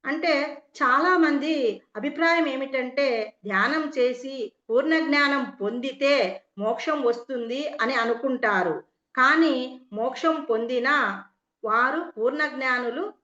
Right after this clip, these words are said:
కాలేరు. ఎందుకంటే, తనలాగా కొంతమందిని భూమి మీద తయారు చేస్తేనే పూర్ణ పురుషులు, పూర్ణ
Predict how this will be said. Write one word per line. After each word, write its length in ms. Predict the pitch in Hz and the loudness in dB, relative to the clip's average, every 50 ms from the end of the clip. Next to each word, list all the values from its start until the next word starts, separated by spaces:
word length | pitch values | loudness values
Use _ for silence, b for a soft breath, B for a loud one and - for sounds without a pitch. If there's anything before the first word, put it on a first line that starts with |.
| _ _ | _ _
కాలేరు. 580 | 226 214 208 226 233 233 226 220 202 180 165 165 - - _ _ _ _ _ _ _ _ _ _ _ - | -2 0 2 2 4 4 4 4 2 0 -2 -6 -10 -14 _ _ _ _ _ _ _ _ _ _ _ -6
ఎందుకంటే, 1000 | 269 285 320 349 392 370 392 370 339 311 285 285 302 302 294 254 202 - - - | -2 0 2 2 2 0 0 0 0 0 0 -2 -2 -2 -2 -2 -4 -8 -12 -10
తనలాగా 1000 | _ 233 226 240 277 285 311 302 294 302 330 330 330 311 262 233 226 247 254 - - - | _ -6 -4 -2 -2 -2 0 2 2 2 2 2 0 0 -2 -2 -2 -4 -6 -10 -10 -10
కొంతమందిని 960 | 240 254 262 - 285 269 247 247 254 269 277 311 302 285 262 254 262 277 208 | -10 -8 -6 -6 -6 -4 -2 -2 -2 -2 -2 -2 -2 -2 -2 -2 -4 -6 -8
భూమి 300 | 190 214 254 269 277 285 | -8 -6 -4 -2 -2 0
మీద 180 | 285 285 294 269 | 0 0 0 0
తయారు 720 | 277 269 - - 208 202 214 220 240 262 269 262 - - | -2 -2 -4 -4 -4 -2 0 0 0 0 -2 -2 -2 -2
చేస్తేనే 840 | 214 233 233 240 - 262 254 247 233 240 277 311 285 226 196 190 - _ _ _ _ _ _ _ _ _ _ _ _ _ _ _ _ _ _ _ _ _ _ _ _ _ _ _ _ - | -2 -2 -2 -4 -4 -2 -2 -2 -2 -2 -2 -2 -2 -4 -6 -8 -14 _ _ _ _ _ _ _ _ _ _ _ _ _ _ _ _ _ _ _ _ _ _ _ _ _ _ _ _ -4
పూర్ణ 260 | 311 349 381 381 381 | -2 0 2 2 0
పురుషులు, 720 | 339 339 330 311 - - 311 285 285 285 233 - - - - | 0 0 -2 -2 -2 -2 -2 -2 0 0 0 0 -4 -8 -10
పూర్ణ 300 | - 277 311 330 339 339 | -6 -2 -2 0 -2 -2